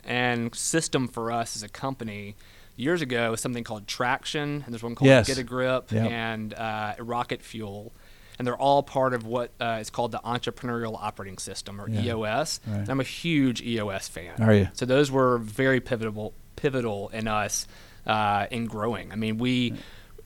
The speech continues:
Speaker 1: this is probably five years ago, we took that method on, uh, full bore and said, "We're gonna have a visionary integrator. We're gonna use this structure," and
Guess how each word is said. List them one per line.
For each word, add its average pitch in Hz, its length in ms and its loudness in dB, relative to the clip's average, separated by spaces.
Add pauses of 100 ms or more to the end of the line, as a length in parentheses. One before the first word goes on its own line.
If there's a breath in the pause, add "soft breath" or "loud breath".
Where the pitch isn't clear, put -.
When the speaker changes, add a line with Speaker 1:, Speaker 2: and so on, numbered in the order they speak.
(140)
Speaker 1:
this 120 160 -2
is 113 60 -8
probably 113 280 -2
five 113 480 0
years 120 220 0
ago, 110 300 0
we 117 140 -4
took - 260 -4
that 117 360 0
method 117 400 -2
on, 113 560 0
uh, 101 160 -8
full 127 300 -2
bore 110 340 0
and 101 140 -6
said, 110 200 -4
"We're 123 80 -2
gonna 117 140 -4
have 113 240 0
a 107 60 -6
visionary 131 520 0
integrator. 123 540 -2
We're 123 160 2
gonna 113 120 -2
use 120 180 -2
this 110 100 -8
structure," 107 680 -6
and 104 480 -4